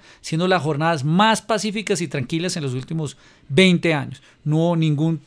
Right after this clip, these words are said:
mo-, una movilización de un puesto de votación por orden público. Todos los candidatos pudieron participar. En las elecciones del Congreso se eligieron en las zonas más de, de más violencia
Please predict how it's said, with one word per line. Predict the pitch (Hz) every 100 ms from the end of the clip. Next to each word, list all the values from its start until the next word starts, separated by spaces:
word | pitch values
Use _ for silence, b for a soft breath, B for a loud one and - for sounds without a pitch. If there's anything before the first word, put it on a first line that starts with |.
| -
mo-, | 170 165 160
una | 147 147 147
movilización | 143 135 123 131 143 135
de |
un | 151
puesto | 160 147 160
de |
votación | 147 135 143 127
por | 147
orden | 139 147
público. | 135 196 190 180 170 - b b -
Todos | 190 185
los | 170
candidatos | - 147 143 143 147
pudieron | 156 139
participar. | 135 143 139 131 - 160 180
En | 180
las | 156 135 151
elecciones | 131 - 143 151
del | 151
Congreso | 143 131 139 139 165 - b b
se | - 180
eligieron | 165 135 156 170 185
en | 165
las | 143
zonas | 160 160 143
más | 156 175 196 180 165
de, | 165 151
de | 139 156 139
más | 147 147
violencia | 170 170 165 -